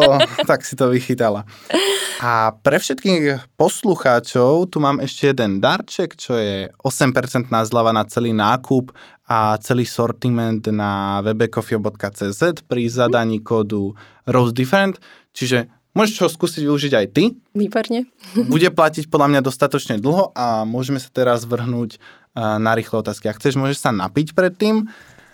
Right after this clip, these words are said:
Speaker 2: Dobře, připravím se na patnáct
Speaker 1: Priprav
Speaker 2: otázek.
Speaker 1: sa, vydýchaj sa.
Speaker 2: <laughs>
Speaker 1: Ja vyplním to ticho zatiaľ a
Speaker 2: Tak ideme.
Speaker 1: môžeme ísť na to.
Speaker 2: <laughs>
Speaker 1: Tak, Tereska, fitko alebo kruhový trénink?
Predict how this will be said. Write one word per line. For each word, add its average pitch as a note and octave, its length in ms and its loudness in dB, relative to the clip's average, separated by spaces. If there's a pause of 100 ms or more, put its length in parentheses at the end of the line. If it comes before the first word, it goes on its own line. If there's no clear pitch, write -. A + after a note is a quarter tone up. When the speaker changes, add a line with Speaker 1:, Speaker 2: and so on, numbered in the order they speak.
(180)
Speaker 2:
Dobře, E3+ 320 -6 (160)
připravím F#3+ 400 -4
se G3 120 -6
na F#3+ 60 -4
patnáct F#3 300 -4
Speaker 1:
Priprav B2+ 280 4
Speaker 2:
otázek. A#2+ 120 0
Speaker 1:
sa, E3 100 4 (380)
vydýchaj C3 460 2
sa. F3+ 200 4 (800)
Speaker 2:
<laughs> - 300 -4 (400)
Speaker 1:
Ja B2+ 240 2
vyplním C#3 560 4
to C#3 160 2
ticho C3 400 -2
zatiaľ D3+ 640 4 (120)
a A#2+ 200 4
Speaker 2:
Tak - 0 -
ideme. B2+ 80 6
Speaker 1:
môžeme C3+ 320 4
ísť B2+ 160 2
na A2 160 4
to. G#2+ 120 0
Speaker 2:
<laughs> C#4 40 6 (2000)
Speaker 1:
Tak, D3+ 200 0
Tereska, A#2+ 480 0 (380)
fitko G#3 540 2
alebo D3 320 2
kruhový D3 400 2
trénink? A#2 520 -2